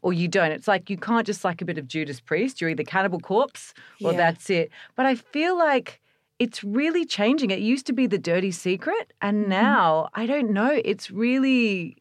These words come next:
Speaker 1: it's mixing in. I mean, look at you here today on Women in Pop.
Speaker 2: Yeah.
Speaker 1: What do you think? Who is it for you that have been those changes,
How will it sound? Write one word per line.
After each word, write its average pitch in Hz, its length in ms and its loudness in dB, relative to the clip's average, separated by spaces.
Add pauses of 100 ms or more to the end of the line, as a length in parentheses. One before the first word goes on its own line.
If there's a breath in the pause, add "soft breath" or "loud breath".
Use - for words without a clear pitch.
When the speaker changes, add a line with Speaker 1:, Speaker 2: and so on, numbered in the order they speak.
Speaker 1:
it's 226 260 -2
mixing 214 500 2
in. 226 140 4
I 214 40 4
mean, 196 200 0
look 226 180 2
at 208 60 -8
you 202 100 -4
here 190 140 -2
today 185 380 2
on 160 180 -4
Women 180 200 -2
in 160 120 -2
Pop. 175 360 -4 (480 loud breath)
Speaker 2:
Yeah. 190 220 -2
Speaker 1:
What 269 240 2
do 302 160 -4
you 302 180 2
think? 185 440 -2
Who 269 200 2
is 339 140 0
it 226 160 -2
for 208 80 -2
you 175 680 0 (880 soft breath)
that 196 100 2
have 196 220 -2
been 190 320 2
those 175 320 0
changes, - 1040 -4